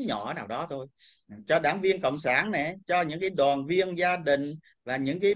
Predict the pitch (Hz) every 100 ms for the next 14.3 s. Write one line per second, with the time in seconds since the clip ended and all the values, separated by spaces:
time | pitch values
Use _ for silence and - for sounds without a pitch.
0 | 208 202 202 202 208 190 214 190 196 196
1 | 202 240 208 180 175 175 202 262 165 139
2 | 135 135 135 170 196 - 202 233 226 233
3 | 285 - 233 277 - 139 139 147 135 135
4 | 131 135 120 139 208 156 139 135 170 170
5 | 185 190 190 - - 160 165 214 202 139
6 | 135 175 131 131 156 147 139 156 120 165
7 | 208 311 359 - 123 113 131 127 185 139
8 | 113 151 160 _ - 139 156 143 139 170
9 | 196 180 214 240 208 160 156 180 185 180
10 | 156 156 _ _ - 139 180 180 175 143
11 | 139 175 135 139 220 175 190 185 151 143
12 | 143 143 143 135 135 135 135 127 131 131
13 | 175 180 208 226 220 156 - 120 123 113
14 | 156 151 180